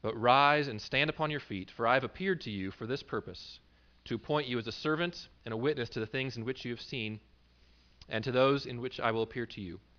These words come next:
delivering you from your people and from the Gentiles, to whom I am sending you," and here's the key part, "to open their eyes so that they may turn from darkness to light, and from the power of Satan to God, that they may receive forgiveness of sins and a place among those who are sanctified by faith in me."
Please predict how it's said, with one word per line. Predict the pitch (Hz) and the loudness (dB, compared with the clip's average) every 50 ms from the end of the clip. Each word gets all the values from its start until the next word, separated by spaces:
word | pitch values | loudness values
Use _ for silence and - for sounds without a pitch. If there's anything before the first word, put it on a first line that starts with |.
| _ _ _ _ _ _ _ _ _ | _ _ _ _ _ _ _ _ _
delivering | - 117 120 143 160 175 185 170 | -4 0 2 4 4 4 4 4
you | 165 160 165 | 4 2 0
from | 151 - 156 156 175 | 2 2 0 2 2
your | 165 | 0
people | - 156 139 131 - 127 110 | 0 -2 -2 -2 0 -2 -2
and | 104 | -2
from | - 139 143 | -4 -4 -4
the | 151 | -2
Gentiles, | 123 120 110 104 101 113 98 98 95 101 101 - | 0 0 -2 -2 0 0 2 2 2 0 -2 -4
to | - 113 | -6 -6
whom | 123 131 139 | -6 -2 -2
I | 135 | -2
am | 131 | -4
sending | 127 - 110 98 98 95 95 | -2 -4 -4 -4 -4 -4 -6
you," | 95 95 95 101 - | -6 -6 -6 -8 -10
and | 104 | -12
here's | 110 117 117 | -12 -12 -12
the | - 123 | -12 -14
key | - - 101 | -12 -12 -10
part, | - - 90 87 - - - _ _ _ - - - - - - _ _ - - | -8 -8 -8 -8 -10 -12 -20 _ _ _ -20 -20 -20 -20 -20 -20 _ _ -8 -6
"to | - 117 | -6 0
open | - 113 131 147 190 190 190 | 4 4 4 4 4 4 4
their | 202 190 139 | 2 4 6
eyes | 120 117 110 101 101 101 104 - - | 8 8 8 8 6 2 0 -4 -10
so | - - 131 | -8 -4 -2
that | 117 113 104 | -2 2 2
they | 131 135 | 2 2
may | 131 123 | 2 0
turn | 117 - - - 190 185 143 120 110 110 110 | 0 -2 -2 0 2 2 4 2 0 -2 -4
from | - 117 107 | -6 -6 0
darkness | 104 113 117 123 - 151 - | 2 2 2 2 0 -6 -6
to | - 180 | -6 -4
light, | 180 185 139 - - - - - _ _ _ _ _ _ _ _ _ | -2 -2 -4 -6 -8 -12 -20 -20 _ _ _ _ _ _ _ _ _
and | 113 107 | -12 -10
from | 117 110 | -8 -8
the | 104 | -4
power | - - 120 131 147 156 | 4 8 10 10 10 10
of | 147 | 6
Satan | - - 151 156 165 165 | 4 2 2 2 2 0
to | 180 | 2
God, | 143 131 110 104 98 107 117 - - - - - | 6 6 6 6 6 4 2 -2 -10 -20 -8 -6
that | 147 | 0
they | 131 147 | 2 4
may | 143 143 135 | 4 4 4
receive | 131 127 - - 185 180 180 175 | 2 2 0 0 0 0 0 -2
forgiveness | - 135 117 131 156 185 180 - | -4 -4 -2 -2 -2 -2 -2 -2
of | 202 170 | -4 -6
sins | - - 139 123 113 110 117 113 | -4 -2 -2 0 0 -2 -4 -6
and | - 120 104 | -6 -8 -8
a | |
place | - - - 123 127 127 - | -6 -4 -2 0 0 0 -2
among | 135 131 127 131 113 | -4 -4 -4 -2 -2
those | 98 98 104 104 - | -2 -2 -2 -2 -4
who | - 117 | -6 -8
are | 104 | -6
sanctified | - - 104 95 - 101 - - 95 95 | -6 -8 -8 -8 -10 -12 -12 -10 -10 -8
by | 120 120 110 | -6 -4 -6
faith | 113 - - 87 87 90 - | -6 -6 -10 -12 -12 -12 -12
in | 104 104 | -14 -12
me." | 123 127 98 90 | -10 -10 -12 -12